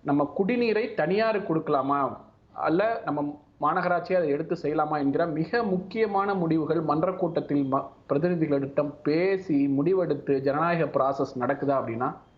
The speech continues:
நிச்சயமாக இல்ல. சமீபத்துல கூட சில மாவட்டங்கள்ல நகராட்சி உறுப்பினர்கள்ட்ட பேசும்போது சொன்னாங்க,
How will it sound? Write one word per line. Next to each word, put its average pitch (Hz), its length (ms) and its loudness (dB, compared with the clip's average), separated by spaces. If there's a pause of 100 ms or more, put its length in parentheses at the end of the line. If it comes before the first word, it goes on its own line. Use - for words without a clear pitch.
(400)
நிச்சயமாக 160 640 0
இல்ல. 135 480 -2 (680)
சமீபத்துல 147 460 0
கூட 151 200 0
சில 147 160 -2
மாவட்டங்கள்ல 139 760 0
நகராட்சி 139 460 2
உறுப்பினர்கள்ட்ட 131 600 0
பேசும்போது 131 600 0
சொன்னாங்க, 120 420 0